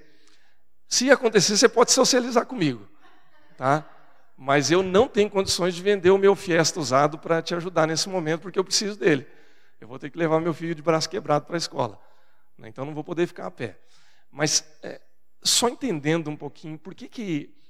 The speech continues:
essa, esse nível de comunhão não aconteceu por tanto tempo? Primeiro que era a igreja que tava iniciando, irmãos. Segundo que havia uma expectativa bastante apocalíptica naquele tempo. Ou seja, Jesus vai voltar logo.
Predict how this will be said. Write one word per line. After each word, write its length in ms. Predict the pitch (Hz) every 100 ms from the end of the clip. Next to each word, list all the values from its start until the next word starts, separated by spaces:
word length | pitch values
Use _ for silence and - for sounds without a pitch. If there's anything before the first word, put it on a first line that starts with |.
| - -
essa, 720 | 165 165 - 165 143 123 107 - - - -
esse 260 | 185 - 214
nível 580 | 196 226 254 190 160
de 140 | 143 147
comunhão 560 | - 151 143 135 147
não 160 | 143 143
aconteceu 500 | 143 147 139 127 -
por 120 | 127
tanto 300 | 127 139 131
tempo? 480 | 123 113 101 98 - - - - - - -
Primeiro 400 | 165 180 226 220
que 160 | -
era 320 | 196 208 - -
a 100 | 185
igreja 440 | 165 175 196 202
que 100 | 196
tava 240 | 208 190 190
iniciando, 560 | 196 - 170 151 127
irmãos. 460 | 113 95 98 - - - -
Segundo 420 | - - 147 202
que 120 | 190 196
havia 180 | 160
uma 120 | 196 196
expectativa 840 | 190 185 - 170 - 190 185 185
bastante 500 | 160 160 - 190 196
apocalíptica 840 | 185 185 185 151 175 - - 135 127
naquele 300 | 127 135 117
tempo. 360 | 127 117 - -
Ou 100 | 127
seja, 380 | - 151 117 156 - - -
Jesus 320 | 123 123 139
vai 120 | 151 160
voltar 260 | 170 175
logo. 320 | 175 131 117